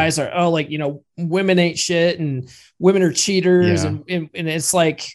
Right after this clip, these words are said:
Speaker 1: <sighs> what did you do wrong though, bro? Like, you can't,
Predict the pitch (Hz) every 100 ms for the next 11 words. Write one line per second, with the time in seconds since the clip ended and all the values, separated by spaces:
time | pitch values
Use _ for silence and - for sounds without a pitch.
0 | _ _ _ _ - - - - - 180
1 | 175 214 415 440 - _ _ _ _ _
2 | _ 175 214 151 180 180 156 131 117 110
3 | 104 101 120 120 131 175 175 233 - 330
4 | 277